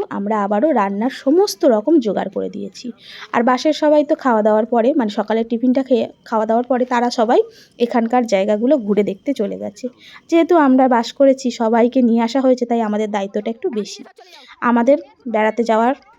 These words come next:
অনেক দেরি হয়ে গেছে, এই যে এখন আমরা ফ্যামিলি নিয়ে বার হয়েছি।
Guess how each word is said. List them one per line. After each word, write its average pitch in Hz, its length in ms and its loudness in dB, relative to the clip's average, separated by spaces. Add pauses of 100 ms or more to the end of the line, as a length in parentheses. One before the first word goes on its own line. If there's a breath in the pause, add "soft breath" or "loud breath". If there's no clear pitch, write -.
(140)
অনেক 277 300 4
দেরি 226 220 2
হয়ে 202 180 0
গেছে, 202 300 -8 (100)
এই 247 220 4
যে 294 100 0
এখন 220 320 -2
আমরা 208 380 -2
ফ্যামিলি 202 420 -4
নিয়ে 240 200 0
বার 196 180 -6
হয়েছি। 190 320 -12